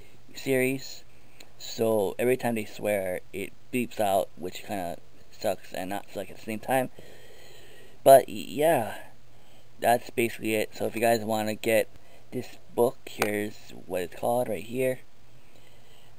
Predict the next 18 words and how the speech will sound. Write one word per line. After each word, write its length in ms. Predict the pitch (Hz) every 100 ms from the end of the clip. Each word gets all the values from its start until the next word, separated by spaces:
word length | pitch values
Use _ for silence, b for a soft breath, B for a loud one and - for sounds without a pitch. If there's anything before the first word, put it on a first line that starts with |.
| -
Issue 300 | 117 - 104
sixty-seven, 1120 | - 123 - 113 104 - 127 127 127 123 117 - -
Jump 240 | - 117 95
the 100 | -
Shark. 640 | - 123 131 131 - - - - - - - - - - - - - B B B B
So 120 | 120
before 420 | 117 120 127 135
I 80 | 131
go, 380 | 120 113 110 107 B B B B
I 120 | -
wanna 260 | 113 123 120
thank 420 | - 127 117 - b b b
Tony 380 | - 123 127 127
for 260 | 117 117 104
having 340 | 104 110 117
this 260 | 117 117 -
for 220 | - 127 127
me, 220 | 123